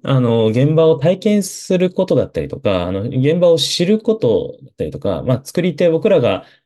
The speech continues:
システムを作る、そのデータを扱えるシステムを作るデザイナーは、その現場でどういうことが重視されそうなのか、うん、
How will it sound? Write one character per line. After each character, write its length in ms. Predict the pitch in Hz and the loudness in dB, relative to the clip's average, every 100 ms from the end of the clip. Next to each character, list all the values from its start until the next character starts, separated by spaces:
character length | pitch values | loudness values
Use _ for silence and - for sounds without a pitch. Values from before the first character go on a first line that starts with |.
| _ _ - | _ _ -4
シ 180 | 220 | -2
ス 80 | 226 | -2
テ 140 | - 190 | -2 0
ム 120 | 208 | 2
を 80 | 151 | 2
作 160 | - | 0
る、 200 | 104 135 | -2 -2
そ 100 | 135 | -2
の 140 | 120 104 | -2 0
デ 140 | 175 | 0
ー 20 | |
タ 120 | 185 | 2
を 80 | 190 | 2
扱 220 | 185 - | 2 2
え 60 | 185 | 0
る 80 | 180 | 2
シ 160 | 180 | -2
ス 80 | 226 | -2
テ 120 | - | 0
ム 120 | 180 143 | 2 2
を 100 | 135 | 2
作 180 | - | 0
る 120 | 160 139 | 0 2
デ 100 | 143 | 2
ザ 140 | 156 | 2
イ 80 | 156 | 2
ナ 160 | 156 | 2
ー 40 | 156 | 4
は、 300 | 180 139 - | 4 2 -2
そ 100 | 123 | -2
の 360 | 110 107 104 | 0 2 2
現 400 | 107 135 185 220 | 2 2 2 4
場 80 | 220 | 4
で 100 | 220 | 4
ど 120 | 151 | 4
う 40 | 214 | 2
い 60 | |
う 40 | 233 | 2
こ 120 | - | 2
と 560 | 139 113 110 95 80 120 | 2 2 2 0 -2 0
が 360 | 151 120 82 110 | 0 0 -2 -2
重 180 | 131 | 0
視 160 | 143 107 | 0 -2
さ 160 | - 98 | -2 -2
れ 100 | 101 | 0
そ 200 | - 107 | 0 -2
う 20 | |
な 80 | 80 | -2
の 120 | 69 | -10
か、 180 | - _ _ _ _ - | -16 _ _ _ _ -10
う 60 | |
ん、 200 | 87 80 | -8 -10